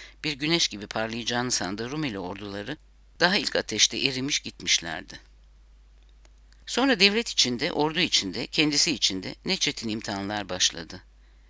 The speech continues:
Kendisinin de üyelerinden biri olduğu İttihat ve Terakki Cemiyeti'ni elinde tutan genç subayların binbir ümit ve heyecanla alevlendirdikleri yirmi üç Temmuz bin dokuz yüz sekiz ihtilalinin üstünden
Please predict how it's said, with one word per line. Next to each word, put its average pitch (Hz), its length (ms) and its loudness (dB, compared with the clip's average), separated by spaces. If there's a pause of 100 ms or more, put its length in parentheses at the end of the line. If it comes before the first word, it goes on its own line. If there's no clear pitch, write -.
(160)
Kendisinin 208 520 2
de 165 60 6
üyelerinden 156 580 6
biri 156 140 0
olduğu 127 280 -2
İttihat 143 380 0
ve 123 60 -6
Terakki 131 440 0
Cemiyeti'ni 110 500 -2
elinde 123 340 -4
tutan - 340 -4
genç 123 200 -2
subayların 101 600 -6 (520)
binbir 180 240 2
ümit 160 300 2
ve 127 100 2
heyecanla 131 460 4
alevlendirdikleri 113 1040 -2 (340)
yirmi 156 260 0
üç 170 100 0
Temmuz 120 320 -4
bin 135 120 -4
dokuz 139 160 -8
yüz 135 80 0
sekiz 135 300 0
ihtilalinin 104 540 -4
üstünden 104 520 -6